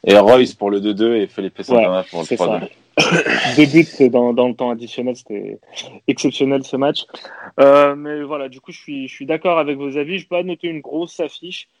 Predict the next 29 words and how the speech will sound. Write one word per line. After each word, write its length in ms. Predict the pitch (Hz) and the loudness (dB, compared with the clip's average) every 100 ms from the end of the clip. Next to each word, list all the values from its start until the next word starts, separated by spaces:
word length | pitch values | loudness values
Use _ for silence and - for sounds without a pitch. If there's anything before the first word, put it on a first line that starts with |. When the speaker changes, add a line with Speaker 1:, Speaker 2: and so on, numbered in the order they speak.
| _ _ | _ _
Speaker 2:
Donc, 300 | 135 131 - - | -14 -12 -12 -6
euh, 680 | 131 123 123 120 120 120 117 | -4 -2 -4 -4 -4 -4 -8
si, 520 | - - 139 139 135 131 | -10 -14 -6 -2 0 2
euh, 760 | 120 117 117 110 107 104 101 - _ _ | 2 0 0 -2 -2 -2 -6 -10 _ _
si 100 | - | -2
vous 80 | 147 | 2
Speaker 1:
C'est 60 | 131 | 4
Speaker 2:
êtes 60 | |
Speaker 1:
quoi 80 | 120 | 6
la 60 | 101 | 6
Speaker 2:
chaud, 60 | |
Speaker 1:
meilleure 220 | 98 98 92 | 6 6 6
Speaker 2:
bah, 40 | |
Speaker 1:
affiche ? 340 | 117 107 98 - | 4 -2 -8 -6
La 80 | |
meilleure 240 | 85 90 87 | -6 -4 -4
affiche, 220 | 90 101 | -6 -10
c'est 140 | - | -12
peut-être 240 | - 92 - | -4 -4 -4
le, 760 | 85 85 85 82 85 82 80 - _ _ _ _ _ - _ _ | -4 -2 0 -2 -2 -4 -6 -10 _ _ _ _ _ -20 _ _
bah, 100 | - - - - | -18 -18 -16 -2
Speaker 2:
Bah, 400 | 92 92 92 113 | 0 2 2 2
Speaker 1:
Atlético, 340 | 127 123 139 | 4 2 0
Speaker 2:
Atlético 260 | 98 107 - | 0 0 0
Speaker 1:
Atlético 440 | 117 107 - 120 | 0 0 0 0
Speaker 2:
Betis. 260 | 110 127 156 | 2 2 0
Speaker 1:
Betis. 420 | 165 - _ _ _ _ _ _ - | -2 -4 _ _ _ _ _ _ -18
Speaker 2:
Ouais, 100 | 120 113 120 - | -14 -12 -14 -12
ben, 480 | 110 107 104 95 | -10 -8 -10 -12